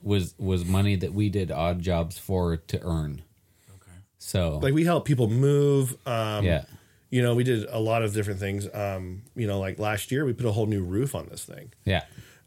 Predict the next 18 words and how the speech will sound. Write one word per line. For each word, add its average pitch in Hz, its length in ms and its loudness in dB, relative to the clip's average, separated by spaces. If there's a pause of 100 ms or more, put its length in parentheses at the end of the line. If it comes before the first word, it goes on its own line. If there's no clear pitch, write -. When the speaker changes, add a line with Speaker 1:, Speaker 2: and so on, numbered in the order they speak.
(140)
Speaker 3:
Um, 98 500 -2 (220)
and 98 520 -2 (120)
we, 107 500 0 (120)
we 113 100 -2
just 104 180 -2
did 110 160 0
those 113 240 2
things, 101 540 -2 (100)
um, 92 380 -10 (420)
because 107 260 0
we 107 80 2
were 104 60 2
trying 107 220 0
to, 101 160 0
like, 98 260 -4
keep 110 240 -2
it 101 160 -2
as 95 400 -2